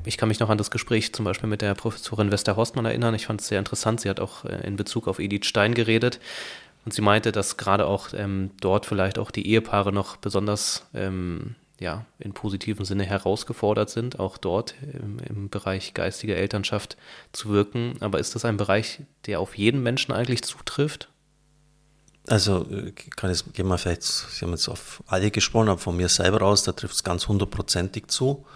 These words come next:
Speaker 2: Der Apostel Paulus sagt ja immer wieder, „Ich bin euch, äh, zum geistigen Vater geworden.“ Und diese Berufung haben wir auch.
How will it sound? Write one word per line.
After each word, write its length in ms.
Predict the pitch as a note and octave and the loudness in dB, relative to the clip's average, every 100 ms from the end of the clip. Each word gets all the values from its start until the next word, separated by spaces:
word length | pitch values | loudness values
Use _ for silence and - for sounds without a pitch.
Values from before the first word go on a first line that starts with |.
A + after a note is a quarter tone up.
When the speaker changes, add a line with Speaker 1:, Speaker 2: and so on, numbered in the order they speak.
| - - - - - - | -20 -18 -16 -14 -16 -10
Speaker 2:
Der 80 | - | -6
Apostel 340 | - G2 - F#2 | 0 0 0 0
Paulus 420 | F#2 G2 G2+ - | 2 2 4 4
sagt 240 | F#2+ - | 4 -4
ja 80 | F#2+ | -4
immer 160 | F#2 F2+ | -2 -2
wieder, 200 | F#2+ F#2+ | -2 -4
„Ich 200 | F#2 - | -6 -4
bin 220 | G2 G2 | -2 -2
euch, 500 | G2+ F2+ F#2 - - - - - - - - | 2 2 0 -4 -14 -20 -20 -20 -20 -20 -6
äh, 260 | F#2+ F2 - | 0 0 0
zum 260 | - F2+ E2 | -2 -2 -2
geistigen 440 | E2 - - F2 | 0 0 -2 -8
Vater 380 | - D2+ - - | -6 -8 -8 -12
geworden.“ 580 | E2+ D2+ D2+ - E2 D#2+ _ _ _ - - _ - | -10 -10 -12 -12 -14 -14 _ _ _ -20 -20 _ -8
Und 340 | F#2 - - - | -8 -8 -12 0
diese 380 | F2+ F#2 F2 D#2 - | 4 4 4 0 -4
Berufung 480 | F2 G2+ - F2+ | 2 4 4 0
haben 160 | E2+ G#2+ | 0 2
wir 200 | A2+ G2+ | 2 4
auch. 280 | A2 B2+ | 4 2